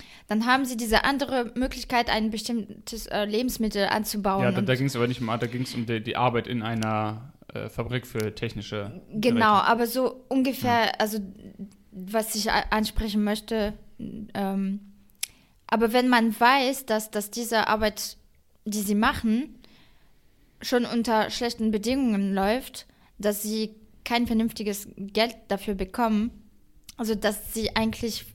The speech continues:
Speaker 1: nicht so gut davon leben können, dann will ich lieber, dass,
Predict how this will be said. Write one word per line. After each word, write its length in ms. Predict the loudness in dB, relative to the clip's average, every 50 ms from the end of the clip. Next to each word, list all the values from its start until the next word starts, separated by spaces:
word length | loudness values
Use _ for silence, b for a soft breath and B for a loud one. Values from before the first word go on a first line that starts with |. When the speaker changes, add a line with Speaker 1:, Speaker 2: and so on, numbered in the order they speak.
| -20 -20 -14 -14 -14 -12 -12 -14 -12 -10 -6
Speaker 1:
nicht 360 | -2 0 0 0 0 -2 -4
so 260 | -4 0 0 0 0
gut 280 | 0 -2 -4 -2 0 0
davon 300 | 0 0 2 2 2 4
leben 340 | 4 4 4 4 2 0
können, 380 | 0 0 0 2 2 0 -2 B B B B B B B B B B B B B B 0
dann 380 | 4 4 4 4 4 2 0 -2 -6 -12 -10 -8 -8 -8 -8 -6
will 320 | -6 -2 -2 0 0 0
ich 200 | -2 -4 -4 -6
lieber, 680 | -6 -6 -4 -4 -2 0 0 2 2 2 0 -2 -4 -8
dass, 540 | -6 0 0 0 0 0 -4 -6 -6 -6 -8